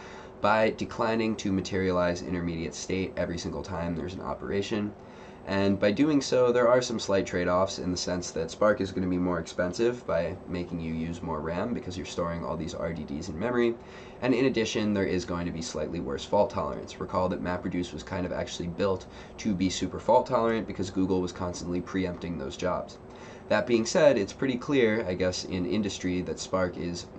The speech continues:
much more widely used these days, and I would imagine that's probably just because of the huge speed increases that it leads to.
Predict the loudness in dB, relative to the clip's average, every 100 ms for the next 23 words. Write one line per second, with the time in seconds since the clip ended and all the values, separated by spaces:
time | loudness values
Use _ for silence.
0 | -6 -2 -2 0 0 0 2 0 0 -4
1 | -2 -2 0 -2 2 4 4 2 -10 -16
2 | -16 -8 0 4 4 2 -8 -16 -16 -2
3 | 4 4 6 4 6 4 2 0 -2 -4
4 | -2 2 4 2 0 -2 -4 -6 -6 -6
5 | -6 -6 -6 -8 -8 -4 -2 -2 -4 -6
6 | -8 -6 -6 -6 -6 -6 -6 -6 -2 -2
7 | -2 -10